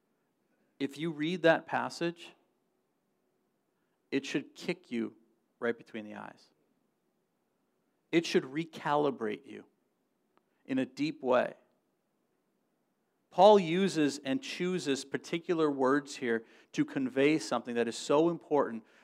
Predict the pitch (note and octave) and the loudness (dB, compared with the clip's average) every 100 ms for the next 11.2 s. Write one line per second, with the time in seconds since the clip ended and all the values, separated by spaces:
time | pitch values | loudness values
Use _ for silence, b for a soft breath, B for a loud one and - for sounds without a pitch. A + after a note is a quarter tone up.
0 | _ C3 B2+ B2 D3+ D#3+ E3 D3 C3 - | _ -6 -4 0 0 0 -2 -6 -8 -10
1 | - B2 B2 - A2+ A2+ - A2 G#2 - | -4 -4 -4 -10 -10 -10 -12 -12 -12 -16
2 | _ _ _ _ _ _ _ _ _ _ | _ _ _ _ _ _ _ _ _ _
3 | _ _ _ _ _ _ _ _ _ - | _ _ _ _ _ _ _ _ _ 4
4 | F3 A#3+ - - G3 G3 E3+ - D3+ D3 | 6 6 2 4 6 6 0 -2 2 2
5 | D#3 D3+ - - A#2+ - - b b F3 | 2 -2 -6 -4 -4 -6 -18 b b 8
6 | F#3+ A3+ A#3 - - F#3+ F#3+ F#3 D#3+ C#3 | 8 8 2 0 -4 0 2 2 0 2
7 | C#3 C#3+ D#3 C#3+ - C3+ C3+ B2+ - A#2+ | 4 6 6 0 -4 0 0 0 -4 -2
8 | G#2+ - - _ _ _ _ _ _ _ | -4 -8 -20 _ _ _ _ _ _ _
9 | - A#3 A#3+ G#3 G3+ G3+ F#3 F3 A3 A3 | 0 4 4 10 12 12 8 2 4 4
10 | E3+ - C#3+ D#3 D3 - D3+ - G#3 - | 2 2 6 6 4 -2 -8 0 2 2
11 | - - | -4 -16